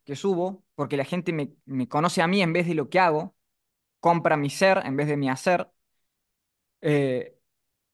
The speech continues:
yo puedo subir un video acerca de la constructora para vender casas y explota consultas, porque la gente confía en mí y cree en lo que hago. Es como el formato Elon Musk.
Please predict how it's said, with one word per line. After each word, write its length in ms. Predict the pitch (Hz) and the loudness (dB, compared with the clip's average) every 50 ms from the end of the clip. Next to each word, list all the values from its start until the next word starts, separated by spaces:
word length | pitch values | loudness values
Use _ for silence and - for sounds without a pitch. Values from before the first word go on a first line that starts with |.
| _ _ _ _ _ | _ _ _ _ _
yo 140 | - 175 147 | -4 -2 0
puedo 140 | 170 180 185 | 2 2 2
subir 240 | 175 170 170 175 180 | 2 2 2 2 2
un 80 | 180 165 | 4 4
video 260 | 156 165 175 170 156 | 4 6 6 6 4
acerca 300 | 135 - 160 156 151 165 | 4 2 0 0 2 4
de 60 | 160 | 2
la 80 | 147 147 | 4 2
constructora 720 | - 151 147 165 160 156 - 214 202 196 208 240 - - _ _ _ _ _ _ _ _ _ _ _ _ _ _ _ _ _ _ _ _ _ _ _ _ _ _ _ _ _ _ _ _ _ | 2 0 0 -2 -4 -2 2 4 4 4 4 2 0 -6 _ _ _ _ _ _ _ _ _ _ _ _ _ _ _ _ _ _ _ _ _ _ _ _ _ _ _ _ _ _ _ _ _
para 180 | _ 135 135 135 | _ -2 0 0
vender 260 | 135 143 151 165 170 | 0 0 0 0 2
casas 380 | - 190 185 220 226 208 190 - | 2 2 2 2 0 -2 -2 -6
y 140 | - 156 143 | -4 -4 -4
explota 440 | 143 147 - 165 165 160 143 160 151 | -4 -2 0 2 2 4 4 2 0
consultas, 640 | 143 143 147 - - 175 143 - 107 95 - - _ _ | 0 0 -2 -2 -2 -4 -4 -4 -8 -12 -14 -18 _ _
porque 160 | - 123 135 | -10 -8 -8
la 80 | 131 123 - - | -8 -8 -8 -10
gente 160 | - 147 147 127 | -8 -8 -8 -6
confía 240 | 135 123 - 139 | -6 -8 -6 -6
en 60 | 135 151 | -6 -4
mí 220 | 160 147 139 143 | -4 -6 -8 -10
y 120 | - 123 - | -14 -16 -8
cree 180 | - 147 147 143 | -4 -2 -2 0
en 60 | 135 | -2
lo 100 | 123 117 | -4 -2
que 100 | 117 165 | 0 0
hago. 180 | 180 147 120 131 | 2 2 0 -2
Es 60 | 139 | -4
como 180 | - 151 135 127 | -4 -4 -4 -4
el 60 | 117 | -4
formato 320 | - 123 - 135 127 - | -6 -4 -4 -4 -4 -4
Elon 160 | 135 127 131 139 | -4 -4 -2 -2
Musk. 300 | 165 151 - - - | -2 -4 -4 -8 -14